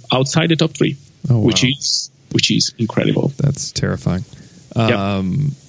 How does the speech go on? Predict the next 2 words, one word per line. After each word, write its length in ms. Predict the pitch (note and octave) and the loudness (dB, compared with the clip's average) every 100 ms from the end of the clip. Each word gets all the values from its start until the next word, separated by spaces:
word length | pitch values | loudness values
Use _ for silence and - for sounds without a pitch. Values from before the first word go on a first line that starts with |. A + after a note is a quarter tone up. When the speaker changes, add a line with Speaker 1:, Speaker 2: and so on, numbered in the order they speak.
| - - - - - - - - - - - - - | -20 -20 -20 -20 -20 -20 -20 -20 -20 -20 -20 -16 -8
Speaker 2:
let's 420 | A2+ C3+ D3+ - | 2 4 4 0
see. 1080 | - - - - G2+ F#2+ - - C#2+ - | -6 -6 -8 -4 -2 0 -2 -4 -4 -6